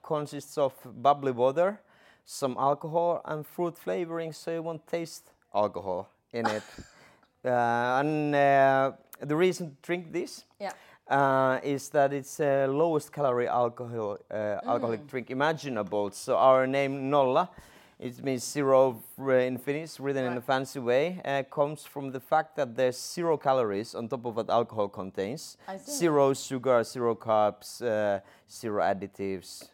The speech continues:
Speaker 1: vegan, and so
Speaker 2: So, so
Speaker 1: forth.
Speaker 2: it's good in that sense?
Speaker 1: Uh, <laughs> it's good in, in, in many sense.
Speaker 2: Many
Speaker 1: More you
Speaker 2: sense, yeah.
Speaker 1: drink, more calories you save. And that's great.
Speaker 2: Okay. <laughs> But, but tell,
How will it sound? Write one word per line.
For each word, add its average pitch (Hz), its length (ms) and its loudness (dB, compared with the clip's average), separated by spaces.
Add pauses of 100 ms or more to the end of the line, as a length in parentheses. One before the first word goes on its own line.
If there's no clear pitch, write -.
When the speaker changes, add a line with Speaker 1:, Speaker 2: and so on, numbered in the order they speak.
Speaker 1:
vegan, 95 460 -6 (380)
and - 100 -20
so - 160 -6
Speaker 2:
So, 208 120 -4
so 190 60 -6
Speaker 1:
forth. 220 160 -2
Speaker 2:
it's 226 200 -10
good 294 240 -12
in 202 160 -12
that - 260 -6
sense? 117 340 -20 (1000)
Speaker 1:
Uh, 123 340 -12 (260)
<laughs> - 60 -16
it's 175 260 -2
good 190 180 4
in, 185 120 4 (280)
in, 190 180 0
in 202 200 2
many 233 240 6
sense. 165 360 -2
Speaker 2:
Many 196 200 4
Speaker 1:
More 208 120 10
you 196 140 8
Speaker 2:
sense, 190 120 6
yeah. 214 100 0
Speaker 1:
drink, 196 260 4
more 180 200 6
calories 160 580 4
you 147 80 -2
save. 127 380 -4 (1040)
And 120 180 0
that's 113 140 -2
great. 139 280 -2
Speaker 2:
Okay. 381 300 -8 (520)
<laughs> 254 80 -6 (1600)
But, 262 300 6
but - 300 -4
tell, 349 320 0